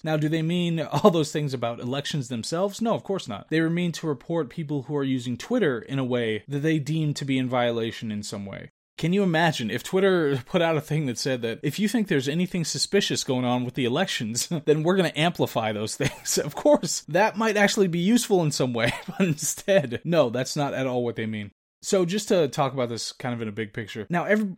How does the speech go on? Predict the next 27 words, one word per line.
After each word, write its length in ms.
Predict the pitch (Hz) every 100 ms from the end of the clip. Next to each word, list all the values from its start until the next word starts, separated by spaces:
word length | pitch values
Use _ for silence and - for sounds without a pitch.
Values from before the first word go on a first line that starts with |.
| -
everybody 400 | 226 254 214 208
on 100 | 160
Earth 220 | 131 101
can 240 | - 160
see 540 | 139 - 151 139 127 113 -
the 160 | 131
concern 440 | 120 135 - 160 143
with 120 | 123
a 40 |
major 300 | 123 139 170
tech 220 | 175 156
company 420 | - 127 - 123 123
managing 640 | 98 135 139 139 123 127
election 580 | 113 117 139 - 131 110
information. 760 | 117 117 117 120 110 - 85 -
There's 200 | 147 135
a 220 | 147 131
Fox 380 | - 185 175 -
News 420 | 170 156 131 -
story 480 | - - 170 147 131
that 160 | 120 123
explicitly 480 | 131 - 170 -
talks 280 | 135 156 143
about 200 | 147 123
how 320 | 113 135 123 117
Twitter 240 | - 165
employees 720 | 147 123 143 131 127 117 -